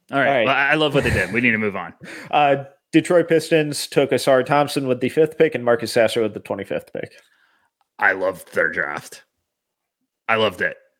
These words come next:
Speaker 1: Tell me I'm crazy. I loved it. It's a tone-setting
Speaker 2: I, I'm
Speaker 1: draft.
Speaker 2: just, I'm just lower on Ausar, but the entire process, we were hearing them linked to Cam Whitmore and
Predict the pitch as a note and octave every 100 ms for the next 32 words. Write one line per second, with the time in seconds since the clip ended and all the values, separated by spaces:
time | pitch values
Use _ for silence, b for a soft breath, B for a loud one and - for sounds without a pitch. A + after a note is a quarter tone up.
0 | _ - D3 C#3 B2+ B2 G#2 F#2+ G#2+ G#2+
1 | F#2 E2 - - _ b b b b b
2 | b _ _ _ _ _ - C3 D#3 -
3 | F3 F#3 - E3 F3+ G3 F#3+ G3+ - -
4 | F3+ E3+ F3 E3+ D3+ D3+ D3+ C#3 C#3 -
5 | - B2+ C#3 D#3+ - C#3+ B2+ - - _
6 | _ D3+ D3+ D3 D#3+ E3 D3+ C3+ C3+ C#3
7 | B2+ - - A3 C3 _ _ - C3+ C3+
8 | C3 C3 C3+ C3 C3 B2+ B2 B2+ B2 -
9 | - A#2 A2+ G#2+ - _ _ C3+ B2+ C#3+
10 | F3 D#3 D3+ - C3+ B2 A#2+ A2+